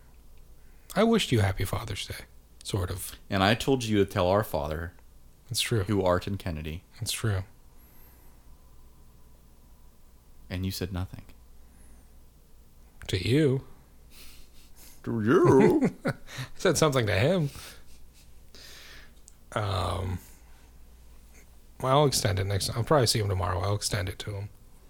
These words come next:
Speaker 2: I miss our family.
Speaker 1: 'Cause I have, have still not yet celebrated Father's Day with him.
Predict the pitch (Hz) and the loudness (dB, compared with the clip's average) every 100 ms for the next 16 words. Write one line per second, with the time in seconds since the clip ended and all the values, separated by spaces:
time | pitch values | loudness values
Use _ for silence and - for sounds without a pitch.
0 | - - - - - - - - - - | -20 -20 -20 -20 -20 -20 -20 -20 -20 -20
1 | - - - - - 120 110 107 98 98 | -20 -20 -20 -20 -12 -8 -6 -6 -8 -8
2 | 98 101 104 - 120 123 143 139 107 - | -8 -8 -10 -8 -4 0 0 0 -2 -6
3 | - - - 113 160 131 113 104 104 98 | -12 -8 -4 0 2 2 2 0 -2 -2
4 | 113 104 95 92 107 107 90 - 101 - | -2 0 -2 -4 -4 -4 -4 -8 -10 -10
5 | - | -12